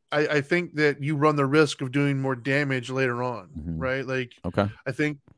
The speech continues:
Speaker 1: because the idea, like, once again, what's said and what's heard are two different things.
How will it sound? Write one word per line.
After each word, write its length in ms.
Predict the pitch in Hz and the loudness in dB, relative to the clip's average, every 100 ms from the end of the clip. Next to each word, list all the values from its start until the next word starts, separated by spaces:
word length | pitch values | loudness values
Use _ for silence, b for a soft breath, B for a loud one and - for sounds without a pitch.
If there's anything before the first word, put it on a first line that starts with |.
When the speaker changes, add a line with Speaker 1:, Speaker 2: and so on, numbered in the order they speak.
| 151 | -10
Speaker 1:
because 360 | 147 139 180 160 | -6 4 4 6
the 140 | 160 | 4
idea, 360 | 156 147 147 151 | 4 4 -2 -2
like, 200 | 156 151 | -2 0
once 200 | 165 170 | -2 -2
again, 420 | 143 170 151 131 b b b | 0 2 2 -2 b b b
what's 240 | - 165 - | 4 4 4
said 340 | - 160 175 | -2 4 6
and 140 | 160 135 | 4 2
what's 200 | 139 - | -2 -2
heard 380 | 151 156 180 170 - | 0 0 0 -4 -8
are 100 | 127 | -6
two 160 | 175 | -4
different 260 | 147 131 120 | -4 -4 -6
things. 320 | 143 214 | -8 -8